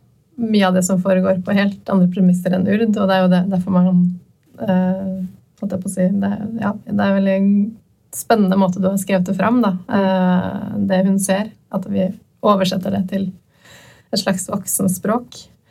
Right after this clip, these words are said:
Speaker 1: Eh, men det er en av de tingene jeg tenkte da jeg leste, eh, for de har jo noen samtaler i familien,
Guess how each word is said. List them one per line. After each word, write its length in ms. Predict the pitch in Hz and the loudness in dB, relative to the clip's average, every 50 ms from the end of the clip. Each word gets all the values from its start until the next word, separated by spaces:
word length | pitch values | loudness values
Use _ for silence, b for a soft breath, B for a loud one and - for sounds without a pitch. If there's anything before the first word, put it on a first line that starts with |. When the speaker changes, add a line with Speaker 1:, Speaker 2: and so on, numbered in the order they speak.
| b b b b b b b b b b - | b b b b b b b b b b 0
Speaker 1:
Eh, 280 | 226 226 226 226 226 226 | 2 2 4 4 4 4
men 160 | 226 233 240 | 4 4 4
det 80 | 254 254 | 4 4
er 380 | 254 254 254 262 269 262 285 285 | 2 2 2 2 2 2 2 2
en 140 | 277 262 269 | 2 4 4
av 100 | 277 269 | 4 2
de 80 | 247 | 2
tingene 260 | 247 247 226 226 220 214 | 2 2 2 2 2 2
jeg 60 | 208 | 2
tenkte 220 | 226 214 208 196 196 | 2 2 2 2 2
da 80 | 185 190 | 2 4
jeg 120 | 190 196 | 4 2
leste, 420 | 208 196 190 185 - - - 185 196 202 196 - - | 2 2 0 -2 -2 0 2 2 2 2 0 -4 -2
eh, 760 | 202 196 202 202 196 196 196 190 190 190 190 190 190 190 190 | 0 2 2 2 2 2 2 0 0 0 0 0 0 0 0
for 100 | 196 190 | 0 0
de 100 | 214 214 | 2 2
har 120 | 208 196 214 | 4 4 4
jo 80 | 233 247 | 4 4
noen 240 | 254 226 185 185 202 | 4 2 2 2 2
samtaler 640 | 196 220 196 190 180 175 175 180 180 180 180 180 - - - _ _ - - _ _ _ _ - | 2 2 2 2 2 0 0 2 2 2 2 0 -2 -8 -16 _ _ -20 -20 _ _ _ _ 0
i 100 | 190 175 | 0 2
familien, 560 | 180 185 180 175 170 185 190 190 196 185 | 2 4 4 4 2 2 -2 -4 -4 -4